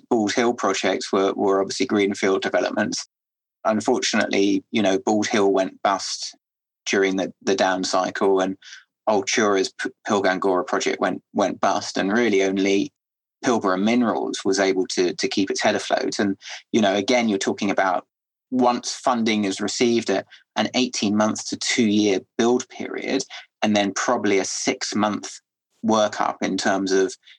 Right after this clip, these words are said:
getting the plant to produce material to spec. So you're talking two and a half years once funding is received. I mean, and, you know, if you're talking about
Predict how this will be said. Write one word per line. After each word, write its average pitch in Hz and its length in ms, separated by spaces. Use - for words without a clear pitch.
getting 101 280
the 98 80
plant 101 440
to 104 100
produce 101 520
material 98 580
to - 160
spec. - 520
So - 180
you're 117 160
talking 135 400
two 127 200
and 120 80
a 113 60
half 110 320
years 104 320
once 95 380
funding 98 360
is 90 140
received. 92 560
I 101 120
mean, 98 240
and, 98 300
you - 460
know, 92 160
if 98 200
you're 95 160
talking 101 380
about 90 360